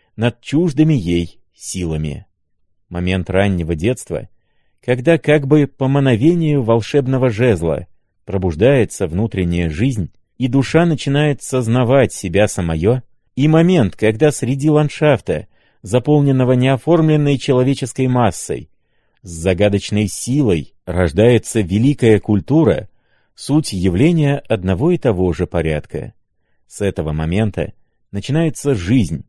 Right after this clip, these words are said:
в высшем смысле слова, и мы вправе сказать, исполнение предначертанной судьбы. Идея жаждет осуществления,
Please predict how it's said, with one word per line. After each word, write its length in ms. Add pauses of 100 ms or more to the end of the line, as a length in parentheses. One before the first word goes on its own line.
(240)
в 200
высшем 460
смысле 420
слова, 600 (340)
и 100
мы 140
вправе 440
сказать, 520 (460)
исполнение 800
предначертанной 920
судьбы. 520 (720)
Идея 600 (360)
жаждет 520
осуществления, 1000